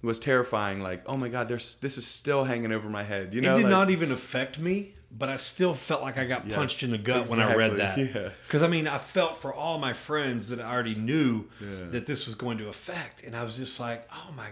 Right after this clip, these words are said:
Speaker 2: gosh,
Speaker 1: It's
Speaker 2: you know, when
Speaker 1: crazy.
Speaker 2: does it stop?"
Speaker 1: When does it stop? I mean, it's, it's tough. And that,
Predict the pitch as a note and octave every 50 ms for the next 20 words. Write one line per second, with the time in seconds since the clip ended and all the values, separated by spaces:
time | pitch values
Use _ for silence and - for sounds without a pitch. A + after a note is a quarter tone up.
0 | G#2 - - - E3+ E3 D3+ B2+ A2 - - A2+ C3 C3 C#3 C#3+ C#3+ - F#3 G3+
1 | G3+ E3 C3+ C3+ B2+ - - - - E3 G#3 G3+ E3+ - - - A2+ C3 C3 B2+
2 | B2 A#2 A2 G#2+ G2+ F2+ - - G2 F#2+ F#2 F2+ C2+ - G2 G2+ A2 G#2+ G#2 G#2
3 | G#2+ G#2+ - - - - B2 B2 - - B2+ A2+ G#2 - B2+ B2+ B2+ C#3 C#3 B2+
4 | A2+